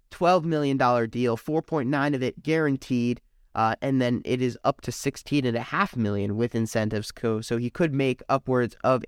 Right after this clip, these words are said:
eight and, uh, a little upwards of eight and a half million, eight point two five million for those who need exact math, um, per year. You look at some of the other wide receivers on this market right now.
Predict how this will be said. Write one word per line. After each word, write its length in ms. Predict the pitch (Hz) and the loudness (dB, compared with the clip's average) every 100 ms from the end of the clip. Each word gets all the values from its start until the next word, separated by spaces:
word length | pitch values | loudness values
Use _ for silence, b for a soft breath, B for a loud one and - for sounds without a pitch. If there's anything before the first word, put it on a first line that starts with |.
| - | -2
eight 240 | 135 127 - _ _ | -2 -2 -6 _ _
and, 400 | - 120 113 113 110 _ _ _ | -4 -2 0 -2 -4 _ _ _
uh, 240 | 101 107 - | -2 -2 0
a 100 | 123 | 0
little 260 | 131 131 | 2 2
upwards 560 | - 123 - 123 117 113 | 4 2 0 0 0 0
of 180 | 104 98 | -2 -2
eight 140 | 107 107 | -2 -2
and 80 | |
a 60 | 110 | -2
half 400 | 120 113 110 - _ _ - | -4 -6 -6 -12 _ _ -2
million, 440 | 117 117 113 113 | 0 4 4 2
eight 240 | 87 117 - | 2 -2 -2
point 300 | 117 110 - | -2 -2 -4
two 180 | 135 | -6
five 480 | 120 - 120 110 101 | -2 2 2 2 0
million 380 | 104 101 101 98 | -2 0 0 0
for 120 | 104 | 0
those 220 | 101 104 | 0 0
who 180 | - 101 - _ | -2 -6 -6 _
need 160 | - 107 | -4 -2
exact 420 | 101 113 113 110 | -2 0 -2 0
math, 460 | 110 107 107 110 - _ - - | 0 0 -2 -4 -12 _ -20 -6
um, 260 | 110 107 | -2 -2
per 320 | 95 - 143 135 | -4 -2 2 2
year. 440 | 135 147 151 156 - _ _ _ | 2 2 4 2 -4 _ _ _
You 140 | 156 165 | -2 2
look 200 | 180 208 | 2 0
at 120 | - | -2
some 200 | 196 180 | 0 0
of 60 | |
the 140 | 156 - - | -2 -4 0
other 480 | 143 143 165 170 165 _ | 2 4 2 2 -4 _
wide 240 | 131 143 | 0 2
receivers 480 | 143 135 135 123 143 | 2 -2 -4 -2 0
on 140 | 139 123 | 2 2
this 160 | 120 | 0
market 420 | 113 110 120 156 | 2 2 2 0
right 220 | - 151 139 | 2 0 2
now. 300 | 143 151 | 0 0